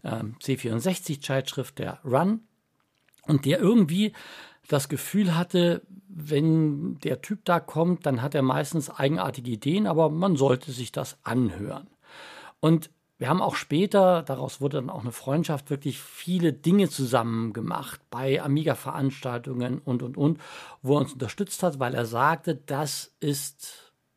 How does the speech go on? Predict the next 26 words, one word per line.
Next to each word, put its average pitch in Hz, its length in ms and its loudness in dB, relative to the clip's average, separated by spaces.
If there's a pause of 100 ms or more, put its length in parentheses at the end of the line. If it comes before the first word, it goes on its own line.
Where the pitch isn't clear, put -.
(140)
Marketing 131 680 -4
für 127 100 -10
den - 100 -10
Amiga. 117 440 -8 (680)
Ob 120 120 -4
wir 135 80 -6
es - 140 -10
so 117 160 -8
genannt 117 420 -4
hätten 139 320 -2
damals, 123 380 -6
weiß 170 180 4
ich 160 60 -2
nicht 147 140 -4
genau, 147 160 -2
aber 127 100 0
es 127 80 -2
ist - 260 -10
eigentlich 139 300 -2
genau 123 260 -2
das 127 220 -6
gewesen, 131 360 -8 (480)
was 113 200 -6
wir 127 100 -6
machten. 117 420 -12 (140)
So. - 260 -8